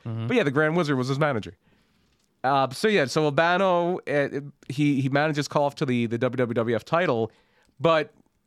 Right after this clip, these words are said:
Speaker 2: we were talking about, about it before we started the show. His real reputation is in the tag team division. And he was called the guiding light because if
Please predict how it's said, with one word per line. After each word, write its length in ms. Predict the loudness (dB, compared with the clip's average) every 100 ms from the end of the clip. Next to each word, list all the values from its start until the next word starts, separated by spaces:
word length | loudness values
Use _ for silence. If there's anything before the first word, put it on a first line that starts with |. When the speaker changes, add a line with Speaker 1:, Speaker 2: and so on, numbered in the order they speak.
| -4
Speaker 2:
we 60 |
were 60 | -2
talking 240 | 0 0
about, 220 | 2 0 0
about 240 | 0 0
it 40 | 0
before 240 | -4 -2
we 80 | -2
started 320 | -2 -2 -2
the 60 | -6
show. 460 | 0 2 2 0 -4 _ _ _ _
His 180 | -4 -4
real 300 | 0 0 2
reputation 880 | 0 0 0 0 0 0 0 0 -2 _ _ _ _ _ _ _
is 120 | -2
in 60 | 0
the 80 | -2
tag 300 | 0 -4 -4
team 160 | -10
division. 480 | -14 -16 -16 -18 -20 -20 _ _ _ _ _ -4
And 460 | 0 0 0 -2 -4 _ _ _
he 160 | -4 0
was 160 | 0 0
called 240 | 0 0
the 80 | -2
guiding 460 | 0 0 2 0 2
light 240 | 2 0
because 260 | -4 -4 -4
if 120 | -4